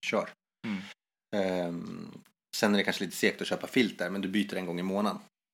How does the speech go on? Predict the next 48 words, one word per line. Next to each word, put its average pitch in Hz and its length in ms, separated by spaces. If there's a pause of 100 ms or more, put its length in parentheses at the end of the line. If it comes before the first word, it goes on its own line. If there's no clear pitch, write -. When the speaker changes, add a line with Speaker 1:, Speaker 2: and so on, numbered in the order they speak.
Speaker 2:
Ja. - 220 (680)
Det 156 60
Speaker 1:
Vi 113 160
har 101 120
Speaker 2:
funkar. 92 180
Speaker 1:
klarat, 110 180 (180)
vi 104 100
har 95 180
så - 100
har 87 60
vi 85 60
klarat - 240
oss - 120
i - 20
alla - 80
fall 85 100
tre 87 140
månader 87 280
framåt, 92 340
så - 60
jag - 100
tror - 100
att - 80
det - 60
är - 40
lugnt. - 440
Speaker 2:
Ja. 52 120 (640)
Speaker 1:
Eh, 95 380
man 104 140
behöver 95 160
inte, 92 460
snart - 320
kommer 87 140
ju 80 40
vattnet 85 320
börja 87 140
bli 87 120
normalt 87 380
här 87 120
igen - 180
då. 92 120 (400)
Så - 120
då 85 100
behöver 82 220
man 87 80
inte 85 140
ha 85 140
det. - 140